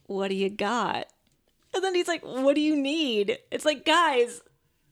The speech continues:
you're just answering a question with another question. You're not getting anywhere." And then she just says she wants a beer. I'm like, "For all of that?"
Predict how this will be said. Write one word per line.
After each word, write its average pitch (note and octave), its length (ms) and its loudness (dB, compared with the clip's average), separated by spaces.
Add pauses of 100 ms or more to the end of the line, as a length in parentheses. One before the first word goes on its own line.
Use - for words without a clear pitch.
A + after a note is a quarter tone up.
(200)
you're D#4 140 -4
just E4+ 220 0
answering F4 400 0
a C#4+ 60 0
question D4 420 2
with C4+ 160 4
another C#4+ 320 4
question. C#4 480 4
You're A#3 100 2
not C#4 240 2
getting D#4 320 4
anywhere." A3 560 0
And B3+ 160 0
then B3+ 100 0
she C4 160 -2
just C4 200 -4
says A#3 160 -4
she B3+ 100 -4
wants G#3+ 240 -6
a G#3 60 -4
beer. F3+ 460 -8
I'm A#3+ 180 -2
like, A#3+ 280 -6 (720)
"For D#4 220 2
all F#4 260 8
of C4 120 6
that?" G4+ 1200 4